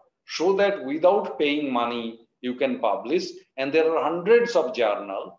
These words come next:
where there is no payment required for publication their criteria is only the novelty of wor-, your work or how good your work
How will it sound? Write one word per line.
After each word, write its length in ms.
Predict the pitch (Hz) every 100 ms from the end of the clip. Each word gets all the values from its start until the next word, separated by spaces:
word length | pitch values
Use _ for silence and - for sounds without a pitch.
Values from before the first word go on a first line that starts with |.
| _ _ _ -
where 380 | 147 175 147 131
there 140 | 147
is 180 | 135 123
no 320 | 123 160 165
payment 400 | 135 127 135 127
required 420 | 117 110 131 123 123
for 140 | - 120 139
publication 800 | 131 120 117 117 110 117 131 - _ _ _
their 320 | 120 139 147
criteria 600 | 127 123 120 123 127 127
is 80 | 113
only 600 | 113 131 131 120 104 98 _ _ _ _ -
the 100 | 117
novelty 640 | 110 110 131 147 135 127
of 140 | 113 113
wor-, 300 | 104 107 107 -
your 280 | 120 107 101
work 320 | 104 117 - - - _ _ -
or 180 | 113 101
how 420 | 113 120 120 117 - _
good 160 | 113 113
your 320 | 101 107 95
work 240 | 95 92